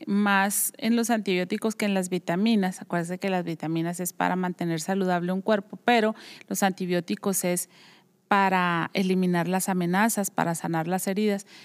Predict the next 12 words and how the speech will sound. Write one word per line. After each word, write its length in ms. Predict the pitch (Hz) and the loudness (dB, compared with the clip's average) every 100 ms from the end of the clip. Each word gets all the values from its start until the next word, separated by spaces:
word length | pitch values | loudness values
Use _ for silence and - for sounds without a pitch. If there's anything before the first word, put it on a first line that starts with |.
| - - - - | -20 -20 -8 0
que 120 | 262 | 2
se 160 | 269 | 4
te 180 | 262 247 | 4 4
olvida, 480 | 226 202 226 254 254 - - | 4 4 2 2 0 -2 -14
híjola, 520 | 220 - - 349 254 214 | -12 -10 0 2 2 2
que 120 | 208 | 0
se 140 | 220 | 0
te 140 | 202 202 | 2 2
olvida 480 | 202 208 214 240 247 | 4 4 6 6 4
tomártelo 1000 | 240 208 196 - 240 240 233 220 208 - | 4 4 2 2 4 6 6 4 2 -4
un 260 | 202 208 | -2 0
día, 640 | 208 214 208 196 196 196 | 2 4 4 4 4 2